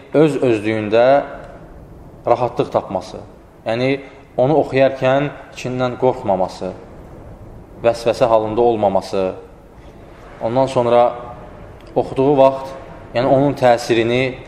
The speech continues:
Allahın izni ilə, yəni ki, əmin olması ki, o təsir edəcək o insana. Qorxa-qorxa oxuması, Allah qorusun, əks fəsad verə bilər.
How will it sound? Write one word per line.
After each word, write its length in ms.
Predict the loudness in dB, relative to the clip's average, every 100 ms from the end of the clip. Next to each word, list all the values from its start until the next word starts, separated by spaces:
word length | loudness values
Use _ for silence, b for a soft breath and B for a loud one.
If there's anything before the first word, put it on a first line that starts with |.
| -20 -20 -20 -20 -12 -2
Allahın 380 | 2 2 2 -2
izni 300 | -2 -2 2
ilə, 140 | 2 2 0 -6 -18 -20 -20 -20 -14 -8
yəni 200 | -6 -6
ki, 160 | -6 -8 -10 -20 -4 -2
əmin 240 | 0 2
olması 400 | 2 2 -2 -6
ki, 100 | -2
o 140 | -2
təsir 400 | 0 0 0 -2 -2
edəcək 280 | -4 -6 -6
o 60 |
insana. 340 | -6 -6 -6 -8 -14 -20 -20 -20 -20 -20 -20 -20 -20 -20 -20 -20 -20 -18 -12 -2
Qorxa-qorxa 640 | 2 2 2 0 2 2
oxuması, 420 | 0 2 0 2
Allah 220 | 2 2 2
qorusun, 480 | -2 0 0 -2 -4 B B
əks 240 | 0 0 -2
fəsad 280 | 0 0 2
verə 160 | 0 0
bilər. 220 | -2